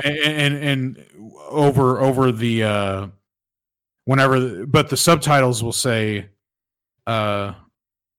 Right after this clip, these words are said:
oh, so, sorry, the, the American, like, audio, the, the English audio, rather, I should say,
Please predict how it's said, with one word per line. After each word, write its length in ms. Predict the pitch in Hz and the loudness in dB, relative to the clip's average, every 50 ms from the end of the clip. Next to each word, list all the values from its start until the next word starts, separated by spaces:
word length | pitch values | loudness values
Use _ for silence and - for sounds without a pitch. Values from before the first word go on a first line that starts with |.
| _ _ _ | _ _ _
oh, 160 | 156 165 160 147 | 0 0 0 2
so, 220 | - - 175 151 | 4 4 4 4
sorry, 260 | - - 160 147 139 | 4 4 4 4 4
the, 240 | 123 135 127 127 139 | 4 4 2 2 0
the 160 | 131 135 135 | 0 0 0
American, 480 | 131 131 139 143 143 135 135 143 131 123 | 0 2 2 2 2 2 0 -2 -4 -2
like, 260 | 117 110 104 - - - | -4 -4 -6 -8 -6 -2
audio, 640 | 120 117 117 107 107 101 98 92 92 90 92 - _ _ _ _ _ _ _ _ _ _ _ _ _ _ | 0 0 0 0 -2 -4 -6 -6 -6 -10 -12 -16 _ _ _ _ _ _ _ _ _ _ _ _ _ _
the, 240 | - 110 107 104 95 | -6 -4 -4 -4 -6
the 160 | 104 110 82 | -8 -8 -6
English 380 | 120 123 113 113 104 - - | -6 -4 -4 -4 -4 -4 -4
audio, 340 | 117 101 95 92 92 92 95 | -4 -4 -4 -4 -4 -6 -6
rather, 400 | 95 95 95 92 95 92 98 - - | -4 -4 -4 -6 -6 -8 -10 -12 -12
I 80 | 104 | -12
should 220 | 98 - - 104 - | -12 -14 -14 -14 -14
say, 220 | - 98 98 | -12 -12 -12